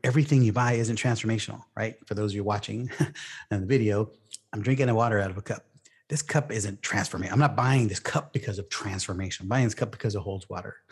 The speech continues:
<laughs> right? Now, at the end of the day, you can tap it, connect the dots, and figure, "Okay, here's how it can help change your life." But the key is, how does this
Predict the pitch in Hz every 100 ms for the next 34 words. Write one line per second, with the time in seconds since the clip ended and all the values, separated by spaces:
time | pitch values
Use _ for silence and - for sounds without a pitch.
0 | - 151 143 - - - 104 110 - -
1 | 117 - 135 139 120 101 98 170 170 160
2 | 127 - 98 110 - 110 101 107 95 -
3 | 120 143 143 - 95 113 104 104 104 95
4 | 107 101 92 92 104 107 - 107 98 -
5 | - 110 104 - - - - 107 - -
6 | - - - - - 202 123 104 - -
7 | 143 160 135 135 - -